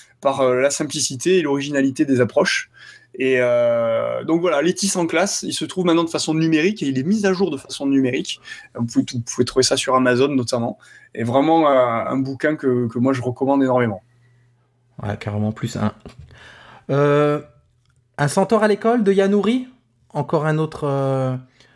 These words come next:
Speaker 2: bah, enseignant, hein, je sais pas si tu l'as dit, Gi-, moi je dis Ghislain, hein, il m'excusera, on avait <laughs> déjà eu ce débat. Encore un enseignant, donc, euh, et ça c'est, c'est vraiment bien parce que ces praticiens qui, qui produisent, euh, du livre et des ressources autour du numérique,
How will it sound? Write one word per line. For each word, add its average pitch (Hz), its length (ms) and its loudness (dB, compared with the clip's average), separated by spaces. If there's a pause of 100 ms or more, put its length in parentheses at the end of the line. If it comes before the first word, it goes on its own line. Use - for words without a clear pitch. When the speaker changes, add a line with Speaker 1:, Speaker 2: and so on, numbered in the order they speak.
(120)
Speaker 2:
bah, 123 200 2
enseignant, 156 460 0
hein, 226 40 0
je 214 60 -4
sais 156 60 -10
pas 165 100 -2
si 160 60 -6
tu - 80 -6
l'as 147 100 4
dit, 170 240 -2
Gi-, 135 140 -4
moi 127 140 2
je 127 60 2
dis 135 100 0
Ghislain, 113 480 -2
hein, 107 60 0
il 107 100 0
m'excusera, 110 460 -6
on 139 100 -2
avait 107 200 -2
<laughs> - 40 -18
déjà - 140 4
eu 131 120 -4
ce 135 80 -2
débat. 131 380 2 (340)
Encore 139 300 2
un 147 100 2
enseignant, 160 500 0
donc, 131 200 0
euh, 117 160 2
et 113 40 -2
ça 147 160 -2
c'est, 120 220 -4
c'est 131 160 -2
vraiment 131 280 0
bien 160 180 0
parce 131 160 -4
que - 80 2
ces - 160 0
praticiens 143 600 -4 (340)
qui, 113 240 2
qui 113 140 -4
produisent, 131 500 0
euh, 104 500 4
du 101 160 -2
livre 120 240 0
et - 20 2
des 107 100 0
ressources - 380 -4
autour 117 260 -2
du 104 120 0
numérique, 113 420 0